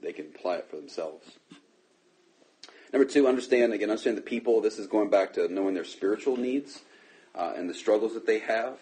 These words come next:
understand their temptations, discouragements, sins, uh, whatever they may be, understand what's going on with the people. You know, when I was looking at the sermon this week, I know, I know based on conversations I've had with many people, there's a lot of fear over changes and things like that. So I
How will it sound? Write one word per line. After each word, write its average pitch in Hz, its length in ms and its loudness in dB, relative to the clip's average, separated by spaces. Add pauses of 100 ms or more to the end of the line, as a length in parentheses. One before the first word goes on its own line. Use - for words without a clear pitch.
understand 90 380 -6
their 85 60 -6
temptations, 113 720 -8
discouragements, 104 960 -6
sins, 95 560 -8 (580)
uh, 85 220 -16
whatever 98 240 -2
they 98 140 -2
may 92 140 -2
be, 92 420 -4
understand 90 260 -8
what's 87 140 -8
going 92 160 -4
on 85 80 -6
with 85 100 -12
the - 60 -18
people. 98 460 -4 (520)
You - 100 -12
know, 85 60 -10
when 87 80 -6
I 92 40 -2
was 92 100 -4
looking 90 140 -4
at 80 60 -6
the - 60 -8
sermon 87 160 -2
this 92 220 -6
week, 92 340 -2 (180)
I - 100 -10
know, 87 320 -6 (140)
I 87 60 -10
know 90 580 -4
based 90 240 -4
on 87 80 -8
conversations 87 640 -6
I've 87 140 -4
had 90 200 -4
with 82 140 -8
many 90 160 -6
people, 90 400 -4
there's 85 340 -8
a 80 40 -10
lot 87 160 -2
of 90 80 -8
fear 95 340 -4 (180)
over 90 220 -8
changes 90 440 -8
and 90 80 -8
things 90 140 -6
like 87 180 -6
that. 95 260 -4
So 120 100 0
I 127 120 2